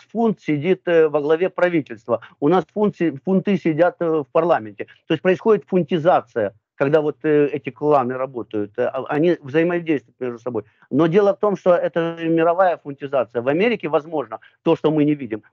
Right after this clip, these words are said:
м, они решают на некоторых людей повесить компании.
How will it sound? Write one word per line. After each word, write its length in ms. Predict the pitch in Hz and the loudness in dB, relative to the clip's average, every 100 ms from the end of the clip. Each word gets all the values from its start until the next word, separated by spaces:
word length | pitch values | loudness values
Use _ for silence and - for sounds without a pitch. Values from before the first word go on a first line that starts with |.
| - | -8
м, 120 | 135 - | -6 -2
они 360 | 160 214 190 - | 0 2 0 -2
решают 640 | 160 165 - 247 214 156 | -6 -4 0 2 2 -2
на 100 | 160 | 0
некоторых 540 | 185 208 185 175 160 - | 2 2 0 0 -2 -2
людей 400 | 160 151 208 220 | -8 -4 -4 -2
повесить 500 | - 156 185 175 - | 0 0 0 -4 -2
компании. 680 | 160 156 180 180 131 104 | -2 0 0 0 -2 -6